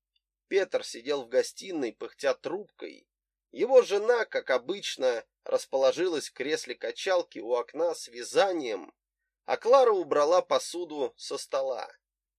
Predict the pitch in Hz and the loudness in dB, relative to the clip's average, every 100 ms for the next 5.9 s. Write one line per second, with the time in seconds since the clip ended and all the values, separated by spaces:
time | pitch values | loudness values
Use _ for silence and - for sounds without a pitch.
0 | _ - 220 - 147 127 117 104 117 143 | _ -2 0 0 -4 0 0 -2 0 2
1 | 196 220 - - - _ _ - 139 196 | 0 -6 -8 -10 -12 _ _ -12 -4 -2
2 | 156 - _ _ _ - 123 131 120 - | -2 -4 _ _ _ -6 -4 -4 -6 -6
3 | 151 190 269 254 147 - - - _ _ | 2 8 8 6 -4 -6 -10 -12 _ _
4 | _ - - - 247 - 302 196 214 185 | _ -10 -8 -6 -2 0 0 2 2 4
5 | 165 - 151 147 175 151 107 - | 4 2 -4 -4 -2 -2 -4 -10